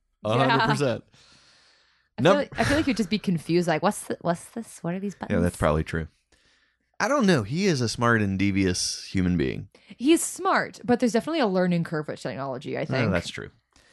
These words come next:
Speaker 1: Number ten, the crew of the Starship Enterprise is perplexed when Khan turns off their internet.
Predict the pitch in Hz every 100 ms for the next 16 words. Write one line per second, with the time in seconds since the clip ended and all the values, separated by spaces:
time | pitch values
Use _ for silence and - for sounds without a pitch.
0 | _ _ _ - 123 110 123 131 123 117
1 | 107 107 - - 120 160 185 196 196 190
2 | 143 120 117 - - - 139 160 170 156
3 | - 156 139 - _ 143 175 175 117 -
4 | 104 98 95 95 95 92 - _ _ _
5 | 156 170 147 - 175 170 - - 226 131
6 | - - - - _ _ _ - 139 156
7 | 151 - - 196 185 113 117 131 117 -
8 | 143 175 185 180 135 123 147 156 - 139
9 | 160 143 165 175 151 123 85